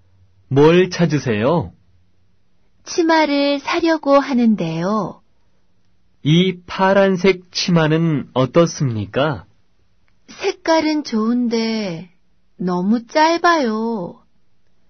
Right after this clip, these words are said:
Speaker 2: 더 긴 것도 있어요?
Speaker 1: 아니요.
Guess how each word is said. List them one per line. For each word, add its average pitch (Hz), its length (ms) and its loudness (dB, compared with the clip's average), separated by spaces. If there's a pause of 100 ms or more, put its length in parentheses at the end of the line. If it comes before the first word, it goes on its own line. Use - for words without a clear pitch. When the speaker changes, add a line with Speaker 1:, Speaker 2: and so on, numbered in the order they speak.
(240)
Speaker 2:
더 240 460 2
긴 233 360 2
것도 254 520 -4
있어요? 208 880 -8 (1080)
Speaker 1:
아니요. 120 680 -4